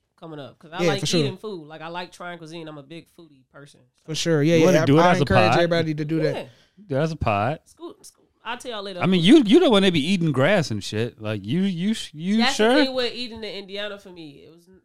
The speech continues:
Speaker 1: I haven't co-, come across inclusion for people that have different dietary restrictions.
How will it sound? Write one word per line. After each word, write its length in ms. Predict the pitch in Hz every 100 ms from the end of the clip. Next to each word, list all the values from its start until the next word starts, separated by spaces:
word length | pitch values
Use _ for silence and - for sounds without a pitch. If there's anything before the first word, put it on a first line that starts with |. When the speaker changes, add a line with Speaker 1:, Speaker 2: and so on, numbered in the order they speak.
| _ _
Speaker 1:
I 440 | 175 196 196 190 170 _ _ _
haven't 360 | 190 202 185 175
co-, 240 | 226 190 -
come 220 | - 196
across 640 | 175 - 202 190 175 - _ _ _ _ _ _
inclusion 540 | 170 170 262 220 123 _ _ _ _ _
for 160 | _ 185
people 320 | 196 196 180
that 80 | 170
have 180 | 170 165
different 260 | 170 170 156
dietary 360 | 156 156 147
restrictions. 460 | 147 147 190 _